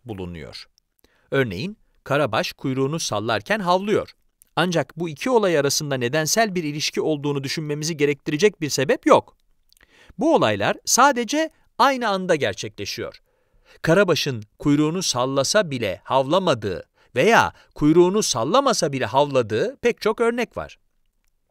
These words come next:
Ayrıca bu iki olayın sebebi aynı olabilir. Örneğin bunun sebebi sahibi eve gelince Karabaş'ın heyecanlanması olabilir.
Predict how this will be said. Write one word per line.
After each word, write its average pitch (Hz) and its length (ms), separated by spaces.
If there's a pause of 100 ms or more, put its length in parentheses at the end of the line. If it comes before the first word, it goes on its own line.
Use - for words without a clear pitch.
(200)
Ayrıca 160 460
bu 156 100
iki 175 200
olayın 135 460
sebebi 143 480
aynı 139 320
olabilir. 202 460 (540)
Örneğin 143 440
bunun 160 180
sebebi 107 520 (180)
sahibi 151 460
eve 135 160
gelince 135 460
Karabaş'ın 123 520
heyecanlanması 110 880
olabilir. 226 460